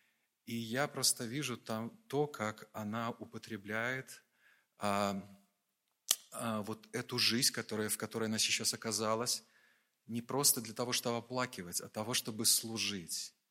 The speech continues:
И жизнь ее очень активная. А, это просто примеры, и я бла-, очень благодарен за тех наших братьев и сестер.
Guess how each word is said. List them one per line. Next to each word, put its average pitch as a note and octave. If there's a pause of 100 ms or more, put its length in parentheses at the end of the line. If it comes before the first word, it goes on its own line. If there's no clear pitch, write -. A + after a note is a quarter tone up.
(420)
И G2
жизнь C3+
ее A#2+
очень A#2+
активная. F2+ (160)
А, F#2 (880)
это -
просто D3
примеры, C3+
и A#2
я B2
бла-, B2+
очень C3
благодарен B2 (380)
за A2+
тех -
наших A#2+
братьев A#2+
и A#2+
сестер. G2+